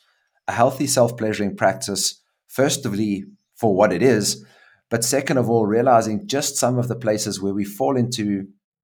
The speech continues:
I would say, bad habits with regards to self-pleasuring because we don't know any better. And I wanna start off by talking about the labels that we use for our intimate practice with ourself.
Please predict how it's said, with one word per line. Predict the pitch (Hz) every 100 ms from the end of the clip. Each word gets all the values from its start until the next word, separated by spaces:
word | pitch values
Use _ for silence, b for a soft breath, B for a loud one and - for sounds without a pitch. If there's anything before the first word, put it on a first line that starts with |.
| _ _ _ _ _ _ _ _ _ _ _ -
I | 120
would | 135
say, | - 107
bad | - 117
habits | 110 123 143 175
with | 110 104
regards | 98 95 92
to | -
self-pleasuring | - 98 - 92 85 90
because | 87 95 139 120
we | 117
don't | - 110 123
know | 123 101 101
any | - 92 85
better. | 87 98 73 62 - -
And | 107 104 101 B B B B B -
I |
wanna | 117 135
start | 127 135 143
off | 120
by | 101
talking | 92 107 - 95
about | 92 90 - - _ _ _ _ _ _ _ _ _ _
the | - 101
labels | 123 143 127
that | 139 -
we | 101
use | 104 131 107 - - _
for | _ 110
our | 107 92
intimate | 131 127 120 123 - _ -
practice | 147 175 104 -
with | 95
ourself. | 90 - 131 85 -